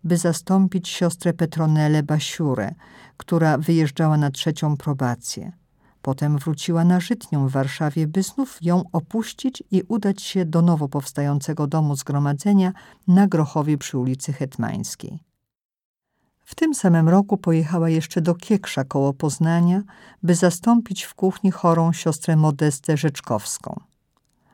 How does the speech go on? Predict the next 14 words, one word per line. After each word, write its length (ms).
W 80
grudniu 460
tego 280
roku 380
wróciła 520
znów 260
do 120
Warszawy 480
na 160
Żytnią, 480
ale 460
nie 180
na 140
długo. 420